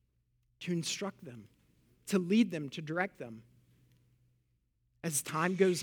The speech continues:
on, that will look less and less, perhaps, that they are given more responsibility, but that is what we are to do. And as we honor our father and our mother, we are living as God intended us, and we experience his blessing.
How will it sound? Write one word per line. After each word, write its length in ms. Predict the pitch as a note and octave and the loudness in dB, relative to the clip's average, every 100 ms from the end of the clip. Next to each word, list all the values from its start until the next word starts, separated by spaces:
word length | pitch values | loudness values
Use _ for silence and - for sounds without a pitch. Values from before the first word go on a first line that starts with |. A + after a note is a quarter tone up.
| D#3 | 2
on, 360 | D#3+ F#3 G#3+ G3+ | 6 8 8 4
that 180 | D#3+ | 0
will 140 | E3 D#3+ | 0 -4
look 180 | D#3+ - | -4 -6
less 320 | D3 D#3 E3+ | -2 0 0
and 160 | E3 C#3+ | -2 -4
less, 220 | D3 F3 | -4 -4
perhaps, 760 | - F#3+ D#3 F#3 G#3 - - - - - - - - | -4 -4 0 0 -2 -4 -18 -18 -20 -20 -20 -20 -4
that 160 | E3 C#3+ | 0 6
they 160 | E3 | 6
are 60 | F#3 | 6
given 280 | F3 E3+ F3+ | 2 2 0
more 280 | E3 F3 F#3 | -2 -2 -2
responsibility, 800 | F#3 - F#3+ F3+ F#3 E3+ G3 G#3+ | -2 -4 -4 -4 -2 -2 -2 -2
but 180 | F#3 E3+ | -4 0
that 180 | G3 A#3 | 2 2
is 180 | A3+ F3+ | 0 -2
what 140 | G#3+ | -2
we 140 | G#3 G#3 | 0 -2
are 80 | |
to 160 | G3 F#3+ | -2 -2
do. 200 | G#3 F3+ | 0 0
And 220 | E3 E3+ - | -2 -4 2
as 400 | F#3+ A3+ B3 A3+ | 4 4 2 -2
we 160 | G3+ | -2
honor 400 | F3 F3 G#3 A3+ | -2 -2 0 0
our 80 | G3+ | 0
father 400 | F3 F#3+ G3 G#3 | -2 -2 -2 -2
and 80 | G3+ | -2
our 100 | F#3+ | -4
mother, 300 | D#3+ D3+ F3+ | -4 -4 -4
we 180 | E3+ F3+ | 0 0
are 100 | F3 | 0
living 500 | F3 G3 A#3 C4 A#3+ | 2 4 4 2 -2
as 120 | E3 | -2
God 300 | F3 E3 E3+ | 2 2 2
intended 500 | D#3 - D#3+ D3+ D#3 | -4 -8 -8 -8 -4
us, 220 | E3+ - - - - | -4 -6 -14 -16 -8
and 160 | D#3+ | -4
we 220 | E3+ G3 F#3 | -2 -4 -4
experience 840 | D#3 - - G3 F#3+ G3 F#3 - | -6 -6 -4 -2 -2 -4 -6 -6
his 400 | E3 D#3 D#3 - _ _ _ _ - | -6 -4 -6 -12 _ _ _ _ -14
blessing. 480 | C3+ B2+ - G#2+ | -10 -8 -10 -12